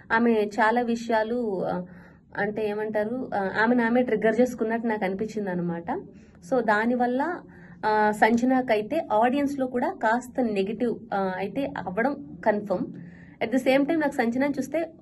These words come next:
కొంతమంది గుర్తొచ్చారు మనకి ప్రీవియస్ Bigg Boss సీజన్స్ లో. మీకు గుర్తొచ్చారా లేదా చెప్పండి. హేమ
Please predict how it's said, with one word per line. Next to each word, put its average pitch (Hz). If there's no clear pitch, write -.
కొంతమంది 233
గుర్తొచ్చారు 240
మనకి 190
ప్రీవియస్ 220
Bigg 190
Boss 220
సీజన్స్ 220
లో. 214
మీకు 214
గుర్తొచ్చారా 254
లేదా 220
చెప్పండి. 196
హేమ 208